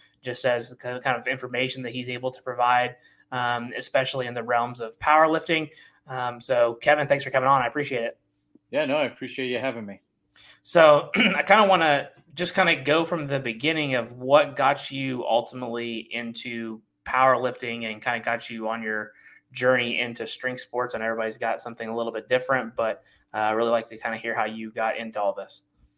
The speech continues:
Speaker 2: <laughs> I probably have a little bit different of a story. Like, I fucking hated lifting weights when I was, when I was younger.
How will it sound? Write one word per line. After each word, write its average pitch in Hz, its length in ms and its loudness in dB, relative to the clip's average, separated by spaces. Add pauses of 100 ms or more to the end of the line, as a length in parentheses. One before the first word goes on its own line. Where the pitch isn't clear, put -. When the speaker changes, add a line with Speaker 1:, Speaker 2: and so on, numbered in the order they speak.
(260)
Speaker 2:
<laughs> - 800 -20
I 117 40 -6
probably 123 280 2
have 113 160 -2
a 113 80 -4
little 127 260 -4
bit 113 180 -6
different 120 300 -6
of 101 80 -12
a 101 220 -10 (460)
story. 110 340 -4
Like, 113 160 0
I 131 160 4
fucking 123 460 0
hated 131 480 0
lifting 113 360 -8
weights 107 340 -10
when 98 140 -16
I 98 80 -14
was, 92 460 -18
when 98 100 -16
I 92 80 -10
was 90 180 -14
younger. 90 380 -16